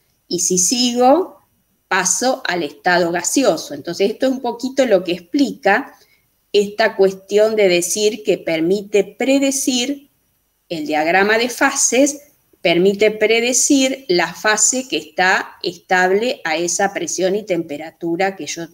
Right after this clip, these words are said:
estoy indicando. Y después habíamos dicho este punto crítico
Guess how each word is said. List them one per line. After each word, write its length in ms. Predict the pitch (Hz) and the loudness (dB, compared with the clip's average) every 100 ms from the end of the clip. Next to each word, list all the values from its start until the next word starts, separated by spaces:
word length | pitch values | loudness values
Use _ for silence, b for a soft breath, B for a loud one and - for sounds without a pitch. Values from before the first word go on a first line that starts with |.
| - | -16
estoy 400 | 180 - 160 160 | -16 -10 -8 -6
indicando. 800 | 156 - - - - _ - _ _ _ _ _ _ _ _ _ _ _ _ - | -6 -8 -10 -16 -18 _ -20 _ _ _ _ _ _ _ _ _ _ _ _ 0
Y 120 | 277 | 4
después 800 | 294 294 294 349 359 370 - - _ - | 4 2 2 6 6 4 -2 -12 _ -4
habíamos 600 | 180 196 220 226 240 247 | 2 4 2 0 -6 -2
dicho 720 | 294 262 - 233 269 - - _ - | -2 -2 -4 -2 -2 -4 -14 _ -4
este 420 | 226 - - 226 | -4 -6 -6 -2
punto 520 | 202 208 208 254 254 | 0 0 0 -2 0
crítico 880 | 339 311 285 240 220 247 277 370 - | 4 4 4 -4 -8 2 2 2 -8